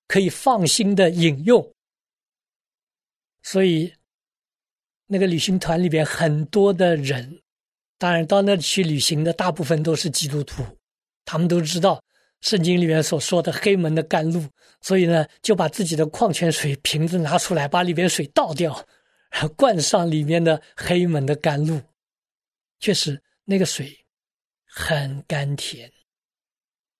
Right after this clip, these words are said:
但是黑门的甘露一般来讲是不太容易降到锡安山的，因为那个水流下来呢，流经那条大峡谷，那个大峡谷要经过加利利海，再继续往下流，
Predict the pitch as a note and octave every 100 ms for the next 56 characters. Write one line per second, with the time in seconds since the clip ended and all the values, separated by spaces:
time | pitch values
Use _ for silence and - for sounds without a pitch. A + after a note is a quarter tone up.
0 | _ - D4 A#3+ - C#4 C4 G3+ G#3 A#3
1 | A#3 A3+ F#3 G#3 - B3 B3+ E3 F3+ -
2 | E3+ C3+ _ _ _ _ _ _ _ _
3 | _ - - B3 - C#4 A3 G#3+ G#3 B3
4 | G#3+ G3 - - A#3 A3+ A3+ - F#3 D#3+
5 | D#3+ C3+ - _ _ _ _ _ _ _
6 | _ - C#4 D4+ D4 D#4 - F#3 E3+ F3
7 | A#3+ C4+ A#3 F#3 F3 F3+ F3+ D#3+ _ -
8 | G3 A#3 - B3+ B3+ F#3+ G#3 G#3+ A3 F3
9 | F#3 F#3 - C#3 B2+ _ - B3 B3 B3+
10 | - G#3 G#3+ F#3 D#3+ E3+ G#3+ F3+ - A#3
11 | A3 A3 - G#3 - G#3 G#3 G#3 G3 F3+
12 | - C3+ C#3 - C#4 F#3 - A#3 G3+ C#3+
13 | - G3+ D#3 D3